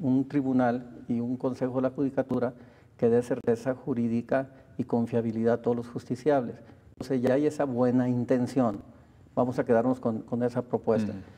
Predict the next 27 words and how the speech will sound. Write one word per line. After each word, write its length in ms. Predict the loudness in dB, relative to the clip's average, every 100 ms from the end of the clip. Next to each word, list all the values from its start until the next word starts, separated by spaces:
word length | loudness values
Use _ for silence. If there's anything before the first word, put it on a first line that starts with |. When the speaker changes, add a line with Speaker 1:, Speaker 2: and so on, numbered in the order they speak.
| -20 -20
Speaker 1:
Segundo, 560 | -2 2 4 4 2 -2 -12 -20 -14 0
deben 340 | 2 2 0
de 80 | 0
haber 360 | 2 4 2 -2 -6
proyectos 560 | 0 2 2 2 0 -4
prioritarios. 840 | 0 0 0 0 2 2 0 -4 -10 -20 -20 -20 -2
Entonces, 540 | -2 2 2 2 -2 -4
si 60 |
el 80 | -4
Poder 380 | -2 0 0 0
Judicial 760 | -2 -2 -2 -2 0 0 0 -10 -20 -20 -20 -20 -20 0
no 200 | 2 2
presenta 800 | 2 -2 0 2 2 2 0 -4 -10 -10
modelos 640 | -4 -2 0 2 2 0 -4
como 360 | -4 -2 2 2
este, 420 | 0 0 -2 -2 -12 -20 -16 -2
innovadores 800 | 0 2 2 2 2 0 -2 -4
y 80 | -2
necesarios, 800 | 0 0 -2 -4 -2 0 0 -2 -8 -20 -20 _ -2
pues 140 | 2
nunca 400 | 4 4 4 2
vamos 340 | 2 0 -2 -2
a 80 | -4
tener 240 | 0 0
una 200 | 2 2
mejora 340 | 0 -2 -4 -2
continua. 540 | -2 -2 -2 -2 -4